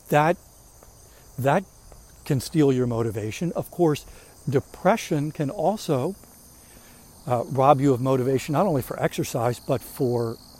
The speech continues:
anything. And if you feel that you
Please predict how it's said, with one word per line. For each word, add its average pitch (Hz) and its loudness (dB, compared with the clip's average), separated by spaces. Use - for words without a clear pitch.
anything. 147 -4
And 165 2
if 151 2
you 226 2
feel 185 2
that - -4
you 147 2